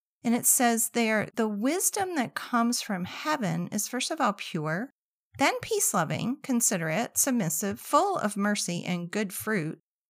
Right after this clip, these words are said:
impartial and sincere." When we begin to see these qualities of wisdom in ourselves and in our children,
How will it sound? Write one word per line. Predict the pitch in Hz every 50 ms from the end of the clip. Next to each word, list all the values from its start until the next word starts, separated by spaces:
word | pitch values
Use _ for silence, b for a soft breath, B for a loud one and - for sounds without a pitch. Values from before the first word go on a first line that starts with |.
| _ _
impartial | _ - 247 240 240 - - 277 277 320 320 - - 349 330 - -
and | - 208 214 214
sincere." | 220 - 214 202 208 - - - - - - - - _ _ _ _ _ _ _ _ _ _ _ _
When | - 254 254
we | 269 339 427 554 -
begin | 508 427 330 294 294 277
to | 269 262
see | - - 240 240
these | 226 233 226 233 -
qualities | - - 202 208 214 220 220 226 226 226 214
of | 180 180 170
wisdom | 160 170 185 214 - 220 214 214 214 220 - -
in | 220 202
ourselves | 185 175 185 - - 190 185 196 208 - -
and | - 208 220 233 240
in | - 233 240
our | 220 208
children, | 208 - - 208 196 202 214 226 233 247 277